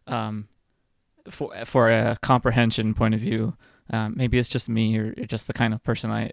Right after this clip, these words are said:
or the kind of audio person I am, but, like, it, it s-, felt, it felt like that should be a, like, a question or a prompt or a default,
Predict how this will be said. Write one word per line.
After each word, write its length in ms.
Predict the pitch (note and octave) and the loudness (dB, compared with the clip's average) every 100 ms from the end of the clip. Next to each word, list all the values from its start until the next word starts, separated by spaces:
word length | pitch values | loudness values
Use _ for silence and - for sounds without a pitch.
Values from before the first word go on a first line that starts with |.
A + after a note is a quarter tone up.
| - | -6
or 220 | A2 A2 | -6 -4
the 220 | G#2 G#2+ | -6 -6
kind 280 | - A2+ A2 | -6 -6 -4
of 160 | A2+ - | -6 -4
audio 480 | A#2 A2+ A2+ A2+ A2 _ | -4 -2 -2 -2 -4 _
person 320 | - A#2 A#2+ | 0 0 -4
I 100 | A2+ | -4
am, 280 | A2+ A2 A2 | -4 -2 -2
but, 240 | A2 G#2+ - - - _ | 0 -2 -4 -16 -20 _
like, 260 | - A2 - - _ _ _ _ | -8 -8 -8 -20 _ _ _ _
it, 180 | - - _ | -8 -8 _
it 200 | C3+ - | -8 -6
s-, 220 | - - _ | -10 -10 _
felt, 600 | - - A#2 A2 - - - _ _ _ _ _ _ - _ _ _ _ _ _ _ _ _ _ _ - | -4 0 0 -2 -10 -12 -18 _ _ _ _ _ _ -20 _ _ _ _ _ _ _ _ _ _ _ -8
it 180 | C#3+ | -8
felt 240 | - F3 D#3+ | 2 2 4
like 260 | C3+ C3 | 2 0
that 280 | D#3+ B2+ C#3 | 0 0 2
should 200 | - B2 | 0 0
be 200 | A#2 A#2 | 2 2
a, 200 | A2 A2+ | 2 0
like, 160 | A2+ G#2+ | -4 -8
a 60 | - | -8
question 600 | - C#3 A#2 - A#2 A2 | 0 2 2 2 0 0
or 180 | A2+ | -2
a 40 | A2+ | 0
prompt 520 | - B2 A2+ A2 - | 2 2 2 -2 -4
or 220 | A#2+ A#2 | -2 0
a 160 | A2+ A#2+ | -2 -4
default, 600 | A2+ A#2+ - A#2 A#2 - | -4 -6 0 -2 -2 -8